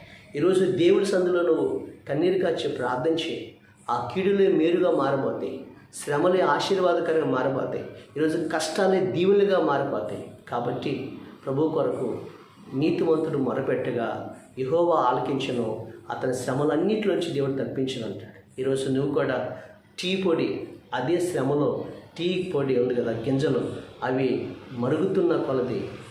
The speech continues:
కలర్ మారిపోయింది, టేస్ట్ మారిపోయింది. పది మందికి ఉపయోగపడింది. నీ జీవితంలో కూడా ఈ శ్రమలో నిలబడు,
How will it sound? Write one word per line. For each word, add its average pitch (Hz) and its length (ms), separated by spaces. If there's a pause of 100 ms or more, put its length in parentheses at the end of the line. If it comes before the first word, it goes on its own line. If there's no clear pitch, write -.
(120)
కలర్ 143 260
మారిపోయింది, 120 460 (1040)
టేస్ట్ - 280
మారిపోయింది. - 600 (640)
పది 135 140
మందికి 165 280
ఉపయోగపడింది. 170 720
నీ 147 180
జీవితంలో 139 360
కూడా 120 460 (260)
ఈ 123 40
శ్రమలో 147 560
నిలబడు, 131 640